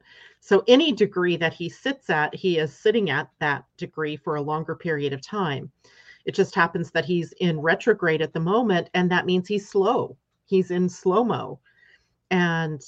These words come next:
I, I, that critical nature of the degree gives us a lot of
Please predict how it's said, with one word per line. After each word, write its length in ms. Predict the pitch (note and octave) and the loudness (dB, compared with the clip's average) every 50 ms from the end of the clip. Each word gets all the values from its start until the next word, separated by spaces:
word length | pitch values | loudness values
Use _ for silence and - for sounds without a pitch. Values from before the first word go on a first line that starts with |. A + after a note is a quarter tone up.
| - _ _ _ _ _ _ _ _ _ | -20 _ _ _ _ _ _ _ _ _
I, 120 | - F#3+ - - | -2 -2 -2 0
I, 80 | - G3+ | 0 0
that 280 | G3 - F#4+ F#4+ F#4 - | 4 4 4 2 2 -2
critical 680 | - - - C#4+ D4 C#4+ C#4+ - - A#3+ A3 G3+ F3+ | -10 -6 -4 -2 -2 -2 -4 -2 2 2 4 4 2
nature 460 | F3+ F#3+ F#3+ F#3+ A#3 A#3+ - - C#4+ | 2 2 2 2 2 0 -2 -2 -2
of 100 | A3 - - | -2 -2 -2
the 60 | F#3 | -6
degree 500 | - - F#3+ G3 - G#3+ C4 D4+ D4+ C4 | -2 -2 0 2 2 2 2 2 -2 -2
gives 280 | - - G#3+ G#3+ - - | 0 0 0 0 0 -4
us 140 | D4+ - | -6 -2
a 40 | - | -2
lot 320 | A#3 G3 F#3 G3 C4 D#4+ D#4+ | -2 -2 0 -2 -2 -2 -2
of 220 | D#4 C#4 - - | -4 -4 -6 -8